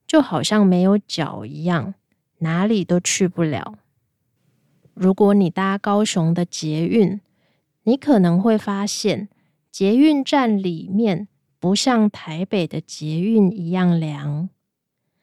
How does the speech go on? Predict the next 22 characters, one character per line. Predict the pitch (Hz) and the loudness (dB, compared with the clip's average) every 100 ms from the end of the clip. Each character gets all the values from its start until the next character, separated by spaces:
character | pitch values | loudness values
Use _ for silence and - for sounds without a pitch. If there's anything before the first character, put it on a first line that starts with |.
| _ _ | _ _
那 | - 311 | 2 2
是 | 294 285 | 2 0
因 | 254 262 269 | 0 -2 2
为 | 277 202 208 _ _ _ | 2 2 -4 _ _ _
在 | 247 | -4
高 | 233 226 226 | -2 2 2
雄 | 240 190 175 196 | 2 0 2 0
搭 | 214 214 | -2 -4
捷 | - 170 165 | -4 -4 0
运 | 208 202 | 2 4
的 | 185 165 | 2 0
人 | 170 151 151 185 | -4 -4 -2 -2
比 | 165 | -4
较 | 185 175 | -2 0
少， | 175 - - - - _ _ _ _ _ _ | 0 -2 -6 -8 -14 _ _ _ _ _ _
所 | - - 160 | -16 -2 0
以 | 175 185 165 139 | 2 0 -4 -8
捷 | - 175 180 | -8 -2 0
运 | 220 214 | 4 4
站 | 208 214 190 | 2 0 0
里 | 175 160 - | -2 -4 -2
面 | 190 175 202 | 0 0 -4